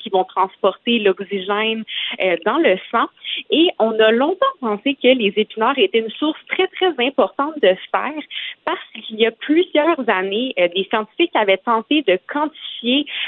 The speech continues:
euh, la quantité, justement, de fer qu'on retrouve, avaient fait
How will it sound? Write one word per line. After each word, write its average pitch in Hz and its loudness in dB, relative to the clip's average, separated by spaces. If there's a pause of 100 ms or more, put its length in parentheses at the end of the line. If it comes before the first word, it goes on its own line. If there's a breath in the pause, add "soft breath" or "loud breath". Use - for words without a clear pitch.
(120)
euh, 185 0
la 170 0
quantité, 233 -4
justement, 214 0
de 185 4 (100)
fer 254 0
qu'on 302 0 (160)
retrouve, 277 -2 (140)
avaient 220 2
fait - -2